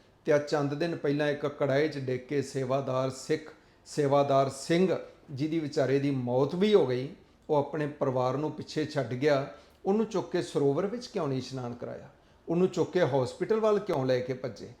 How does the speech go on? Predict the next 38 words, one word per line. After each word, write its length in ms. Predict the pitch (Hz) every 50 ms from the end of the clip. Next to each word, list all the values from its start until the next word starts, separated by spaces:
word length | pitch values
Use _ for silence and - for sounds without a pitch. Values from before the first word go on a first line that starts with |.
| _ _ _ _ _ -
ਤੇ 80 | 156
ਫਿਰ 160 | 127 123 139 139
ਉਹਦੀ 180 | 139 135 135
ਮੌਤ 300 | 131 123 120 117 113 -
ਵੀ 140 | 147 170 175
ਹੋ 120 | 185 160
ਗਈ। 140 | 131 127 135 147 - - - - - - - - -
ਜਦੋਂ 400 | 139 127 120 175 185 202 233 233 233 - -
ਤੁਹਾਡੇ 420 | 190 165 147 131 117 - 170 196 208
ਕੋਲ 260 | 202 196 196 202 202
ਇੰਨੀ 240 | 202 202 196 202 208
ਵੱਡੀ 320 | 196 185 165 143 190 202 202 - -
ਤਾਕਤ 340 | 190 170 170 - 202 190 -
ਦਾ 120 | 208 208
ਸੋਮਾ 440 | 190 - - - 151 147 147 165 196
ਹੈ, 180 | 202 156 123 120 - - - _ _ _
ਤੇ 100 | - 170
ਫਿਰ 180 | 147 131 165 170
ਉਹਨੂੰ 200 | 180 170 175 180
ਉੱਥੇ 240 | 170 175 160 165 151
ਸਰੋਵਰ 400 | - - 139 139 131 131 143 156
ਵਿੱਚ 220 | 156 175 170 -
ਨਹਾਉਣਾ 400 | 185 180 175 170 147 127 127 131
ਚਾਹੀਦਾ 400 | 131 - 147 147 151 147 156 151
ਸੀ 180 | 135 - 147 143
ਸਭ 220 | - - 147 139
ਤੋਂ 160 | 135 - 160
ਪਹਿਲਾ 360 | 143 - 143 139 151 165 165 160
ਕੰਮ, 220 | 160 156 147 151 151 - - - _ _ _ _ _ -
ਪਰ 80 | 151 139
ਤੁਸੀਂ 340 | 143 - 151 139 - 196 196
ਪਹਿਲਾ 340 | 202 - 196 202 208 226 233
ਕੰਮ 280 | 233 220 185 180 180
ਕੀ 220 | 175 - 165 151 139
ਕੀਤਾ? 400 | 147 147 139 143 - 165 170 180 - - - _ _ - - 143
ਹਸਪੀਟਲ 480 | 139 131 135 - 147 135 131 143 131
ਨੂੰ 160 | 135 135 127
ਭੱਜੇ। 340 | - 120 117 - - - -